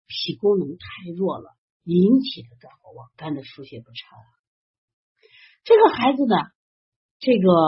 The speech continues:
整个舌质的颜色其实是偏白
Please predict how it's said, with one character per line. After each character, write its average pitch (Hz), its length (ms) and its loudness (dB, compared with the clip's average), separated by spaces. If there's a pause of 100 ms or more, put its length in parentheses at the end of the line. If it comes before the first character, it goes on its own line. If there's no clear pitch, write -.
(720)
整 220 180 8
个 370 140 4
舌 214 300 0
质 330 140 -4
的 220 120 2
颜 139 260 -8
色 151 160 -20
其 - 200 -12
实 175 100 -6
是 156 140 -12
偏 156 280 -14
白 156 80 -14